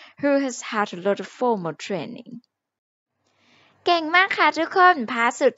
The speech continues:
ท้ายแล้วค่ะ Speak with feeling พูดและใส่ feeling ไปด้วยนะคะ ถ้าทุกคนพร้อมแล้ว เริ่มค่ะ A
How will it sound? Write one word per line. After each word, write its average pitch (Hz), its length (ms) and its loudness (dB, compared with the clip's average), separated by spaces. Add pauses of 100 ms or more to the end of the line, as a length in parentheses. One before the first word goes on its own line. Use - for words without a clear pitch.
ท้ - 80 -4
า 240 60 2
ย - 80 2
แ 277 40 2
ล้ - 60 2
ว 311 120 -8
ค่ - 100 -2
ะ 202 40 0 (360)
Speak 381 320 -4 (200)
with 370 200 -2 (180)
feeling 190 440 -6 (420)
พู - 20 -6 (180)
ด - 20 2 (100)
แ 220 40 4
ล - 60 6
ะ - 20 4 (160)
ใ - 40 -14
ส่ - 20 -2 (220)
feeling 233 380 -2
ไ - 20 -14
ป - 20 -2 (100)
ด้ - 40 2
ว 302 40 -2
ย - 60 -4
น 320 40 -4
ะ 294 80 -8
ค - 80 2
ะ - 20 2 (380)
ถ้ - 80 -2
า 269 40 0 (160)
ทุ - 60 -2
ก - 100 -6
ค - 100 2
น - 20 -6 (120)
พ - 40 -8
ร้ 202 80 2
อ 180 80 0
ม - 20 -4 (100)
แ 208 40 2
ล้ - 20 2 (160)
ว - 20 2 (440)
เ 220 40 4
ริ่ - 20 6 (120)
ม - 20 -6 (160)
ค่ - 100 -4
ะ - 20 -6 (1120)
A - 20 -12